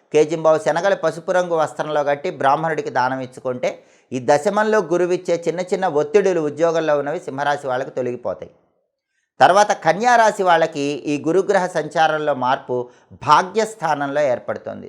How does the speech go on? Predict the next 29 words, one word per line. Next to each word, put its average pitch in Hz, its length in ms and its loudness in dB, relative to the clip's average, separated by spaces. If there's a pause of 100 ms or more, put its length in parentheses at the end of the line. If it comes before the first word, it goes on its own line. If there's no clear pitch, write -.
తొమ్మిదో 156 380 -4
స్థానంలో 135 480 -4
ఏర్పడుతోంది. 92 540 -10 (400)
ఇది 120 180 -6 (100)
చాలా 147 260 4 (100)
అద్భుతమైన 220 600 -2
శుభ 185 220 -8
ఫలితాలను 151 480 -4
కలిగిస్తుంది. 107 540 -10 (340)
ఊహించని 208 580 2
విధంగా 185 380 0
కన్యా 175 320 2
రాశి 170 220 0
వాళ్ళకి 151 260 4
అదృష్టం 143 440 -8
కలిసి 123 240 -8
వస్తుంది. 104 400 -10 (720)
వృత్తిపరంగా 180 720 4
ఎదుగుతారు, 139 540 2 (120)
బ్రహ్మాండమైన 165 680 0
ఉద్యోగం 147 400 0
వస్తుంది, 123 300 -8 (120)
ప్రమోషన్లు 151 520 -4
వస్తాయి, 113 360 -4 (380)
ధనపరంగా 175 600 2
కలిసి 143 240 -4
వస్తుంది, 113 380 -8 (140)
ఆదాయ 170 240 4 (100)
మార్గాలు 151 360 2